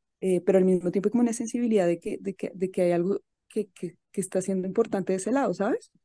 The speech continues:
Mm, yo he notado un poco eso también donde, donde estoy, ¿sí? Entonces, mm,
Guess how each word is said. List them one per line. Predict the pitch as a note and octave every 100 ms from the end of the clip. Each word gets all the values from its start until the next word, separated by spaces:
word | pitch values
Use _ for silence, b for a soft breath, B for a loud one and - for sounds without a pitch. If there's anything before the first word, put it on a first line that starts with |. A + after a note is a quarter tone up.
| _ _ _ _ -
Mm, | A3 G#3 G3+ G3 F#3+ F3+
yo | G3+
he |
notado | G#3+ A3+ C4 C4+
un | C4
poco | C4 - C4
eso | B3+ A#3
también | A#3+ A3 G3
donde, | F#3 G3 G#3 G3 F3 - _ _ _ _ _ _ _ _ _ _ _ _ _ _ _ _ _ _ _ _ _
donde | - G3 E3+
estoy, | - A#3 C4
¿sí? | F#3 C#4 G4+
Entonces, | F#3 - F3+ F3 G3 G3+ A3 - _ _ _ -
mm, | F#3 F#3+ F#3 F#3 F3+ F3 F3 F3